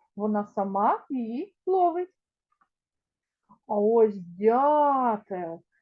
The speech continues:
Він не просто лікує, він шкідників їсть, жуків. А ось нічна красуня сова.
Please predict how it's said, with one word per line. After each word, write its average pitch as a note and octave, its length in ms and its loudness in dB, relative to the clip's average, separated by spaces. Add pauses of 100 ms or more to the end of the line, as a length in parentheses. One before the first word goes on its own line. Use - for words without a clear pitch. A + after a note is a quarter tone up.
(120)
Він G3 380 -8
не F#3+ 140 -6
просто E4 720 0
лікує, C#4 1040 0 (400)
він G3+ 840 -8 (580)
шкідників G3+ 760 -4 (680)
їсть, D4+ 400 -4 (480)
жуків. G#3+ 540 -6 (1600)
А F#3 200 -8
ось G3 460 -6
нічна G3 460 -8
красуня G#3+ 720 -6
сова. D4+ 720 -2